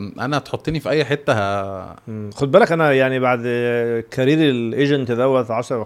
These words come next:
Speaker 2: سبع، تمن سنين ايجنت، أنا فعلًا اللعيبة شخصيات. يعني، آه، في لعيب فعلًا أ-، أنا أضمن وأبصم بالعشر إنه هيتأقلم،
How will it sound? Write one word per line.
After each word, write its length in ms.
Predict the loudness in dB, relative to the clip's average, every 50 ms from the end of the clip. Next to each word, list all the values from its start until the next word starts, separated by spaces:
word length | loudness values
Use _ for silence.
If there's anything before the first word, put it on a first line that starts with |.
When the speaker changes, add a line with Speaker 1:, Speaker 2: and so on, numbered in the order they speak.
| -8
Speaker 2:
سبع، 280 | -8 -6 -4 -2 -2 -2
تمن 260 | -2 -4 -6 -6 -6
سنين 280 | -8 -8 -8 -8 -6 -6
ايجنت، 300 | -6 -6 -6 -6 -8 -10 _ -20 -20 -20 -20 -20 _ _ _ -10
أنا 280 | -6 -4 -2 -2 -4 -6 _ -2
فعلًا 320 | 2 4 4 4 2 0
اللعيبة 280 | 0 0 0 0 -2 -2
شخصيات. 480 | -6 -8 -10 -8 -6 -6 -6 -6 -8 -12 -14
يعني، 380 | -14 -12 -10 -10 -10 -8 -8 -8
آه، 500 | -8 -8 -8 -8 -6 -6 -6 -6 -6 -8
في 240 | -6 -2 0 2
لعيب 380 | 4 4 4 4 2 0 -4 -8 0
فعلًا 340 | 4 4 6 6 4 2 -2 -4
أ-، 160 | -6 -6 -4 -4 -4
أنا 280 | -2 0 0 -2 -2 -4 -8 -10 -2
أضمن 400 | -2 -2 -2 -2 -4 -4 -2 0
وأبصم 360 | 0 0 -2 -2 -4 -4 -2
بالعشر 340 | -2 0 0 0 0 -2 -4
إنه 140 | -4 -4 -4
هيتأقلم، 420 | -6 -6 -6 -8 -6 -6 -6 -6